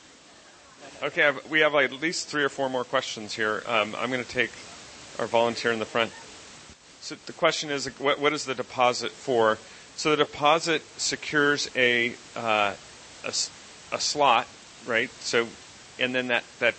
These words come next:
ninety-nine dollars would apply to your first month's bill. So it's, so again, that,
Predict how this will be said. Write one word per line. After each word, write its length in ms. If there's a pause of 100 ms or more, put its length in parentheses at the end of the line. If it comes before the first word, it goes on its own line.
ninety-nine 400
dollars 340
would 120
apply 320
to 60
your 120
first 480 (240)
month's 480
bill. 200 (600)
So 200
it's, 200 (880)
so 140
again, 180
that, 140